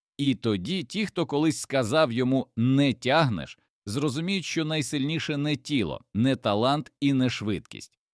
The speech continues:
Найсильніше — це серце, яке не зламалося.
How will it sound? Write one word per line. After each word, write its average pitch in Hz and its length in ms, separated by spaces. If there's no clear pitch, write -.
Найсильніше — 110 960
це 95 240
серце, 208 440
яке 170 360
не 120 140
зламалося. 87 720